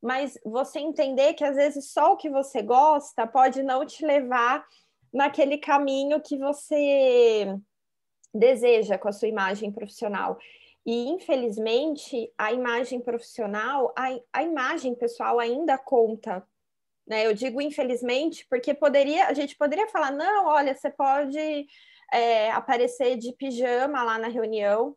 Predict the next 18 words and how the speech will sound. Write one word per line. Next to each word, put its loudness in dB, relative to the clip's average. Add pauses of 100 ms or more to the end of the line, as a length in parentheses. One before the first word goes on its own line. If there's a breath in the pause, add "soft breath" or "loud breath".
(120)
do -8
seu -6
trabalho 0
ou 4
num -4
café -4
com -10
uma -4
cliente -6
que -20
você -6
tá -6
prospectando -2
<laughs> -16
pra 0
consultoria 0
de -6
imagem", -2